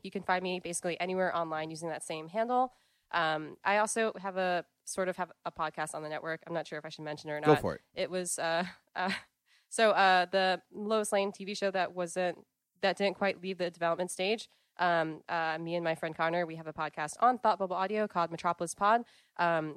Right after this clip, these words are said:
Speaker 1: where we are ready to go if that show is ever, uh, greenlit. We have some, uh, development episodes where we talk about, uh, Lois Lane and Superman and all their various adaptations. So if you guys want to see that, or if you are currently a listener and you want to see more of that, hear more of that,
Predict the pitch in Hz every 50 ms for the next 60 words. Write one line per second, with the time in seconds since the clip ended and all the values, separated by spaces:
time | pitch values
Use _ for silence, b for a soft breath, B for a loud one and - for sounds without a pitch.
0 | - 165 175 175 170 170 170 170 170 180 180 185 185 190 190 180 170 175 185 196
1 | 214 214 214 202 - - 214 208 202 202 202 185 - 226 240 220 185 170 - 170
2 | - - 175 165 - - 185 175 160 170 160 - 175 165 165 175 170 170 170 -
3 | _ - 165 160 160 - 165 - 175 175 170 160 175 208 226 - - - - _
4 | _ _ _ - 185 180 190 180 175 - 202 185 180 175 170 170 170 170 165 165
5 | 165 170 165 170 175 - 165 - - 165 - 165 165 170 - 180 165 156 160 156
6 | 156 151 - - 170 160 - - 156 160 156 151 147 - 156 156 147 151 147 151
7 | - - 156 151 147 147 151 147 - 160 151 156 151 151 151 147 143 160 151 151
8 | 147 - 160 160 156 160 160 156 156 151 - 156 151 151 151 - - 156 156 -
9 | - 220 226 - - 277 277 294 - b b b b b b - - 185 170 160
10 | 170 175 - 202 196 214 226 233 208 220 220 202 190 - - 226 233 254 269 277
11 | - - 175 170 165 110 170 180 - 190 185 - 180 185 - - 226 220 190 202
12 | 190 175 185 190 - 240 240 240 185 180 165 160 165 - - - - - 185 175
13 | 165 160 160 165 185 190 233 240 247 - - _ _ _ - - 190 180 190 202
14 | 202 214 214 208 220 240 262 240